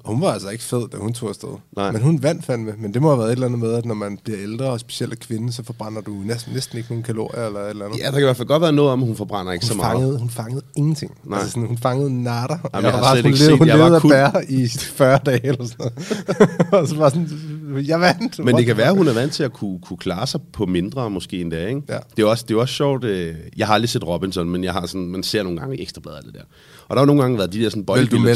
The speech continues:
Speaker 1: melde dig til den, hvis du
Speaker 2: Nej,
Speaker 1: fik
Speaker 2: aldrig
Speaker 1: muligheden?
Speaker 2: nogensinde.
Speaker 1: Ah, okay, okay.
Speaker 2: Aldrig nogensinde.
Speaker 1: Nej.
Speaker 2: Ellers så skulle man gøre det bare for P R.
Speaker 1: Ja. Ja,
Speaker 2: Altså,
Speaker 1: hundrede.
Speaker 2: du får jo... Altså alle de her mennesker, som melder sig til Robinson, eller Paradise, eller hvad fuck det alle sammen hedder, de kan jo basically starte hvad som helst, de har lyst til,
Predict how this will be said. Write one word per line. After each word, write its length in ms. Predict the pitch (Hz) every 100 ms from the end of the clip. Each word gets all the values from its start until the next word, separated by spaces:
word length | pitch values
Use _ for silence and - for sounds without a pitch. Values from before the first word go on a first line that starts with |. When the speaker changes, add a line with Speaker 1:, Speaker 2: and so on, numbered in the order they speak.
| 143
Speaker 1:
melde 80 | 123
dig 60 | 98
til 100 | 120
den, 160 | 117
hvis 120 | 117 117
du 80 |
Speaker 2:
Nej, 160 | 87 87
Speaker 1:
fik 60 | 78
Speaker 2:
aldrig 180 | 80 82
Speaker 1:
muligheden? 280 | 80 78 78
Speaker 2:
nogensinde. 100 | -
Speaker 1:
Ah, 60 |
okay, 100 | 104
okay. 80 | 90
Speaker 2:
Aldrig 80 | 87
nogensinde. 280 | 85 78 80
Speaker 1:
Nej. 100 | - - -
Speaker 2:
Ellers 220 | 160 202
så 60 | 208
skulle 160 | -
man 100 | 214
gøre 140 | 131 139
det 80 | 127
bare 140 | 123
for 60 | 120
P 100 | 131
R. 20 |
Speaker 1:
Ja. 240 | 113 87 - - -
Ja, 60 | 107 - _
Speaker 2:
Altså, 240 | 143 202 156
Speaker 1:
hundrede. 200 | 165 175 - -
Speaker 2:
du 80 | 139
får 220 | 127 131
jo... 220 | 120 117 113 - - 110
Altså 140 | - 143
alle 180 | 196
de 80 | 202
her 100 | 190
mennesker, 320 | 143 135 -
som 120 | 147 120
melder 200 | 110 143
sig 140 | 131
til 80 | 120
Robinson, 600 | 92 113 180 180 160 147
eller 160 | 92 90
Paradise, 640 | 113 123 156 143 139 104
eller 120 | 85
hvad 20 | - 147
fuck 80 | -
det 60 |
alle 80 | 113
sammen 180 | 120 117
hedder, 160 | 120 113 - _ _ _ _ -
de 80 | 127
kan 160 | 120
jo 140 | 107 101
basically 460 | 143 180 180 127
starte 400 | - 104 107 117 -
hvad 280 | 82 85 143
som 160 | -
helst, 220 | 90 80 87
de 40 |
har 80 | 82
lyst 180 | 87
til, 140 | -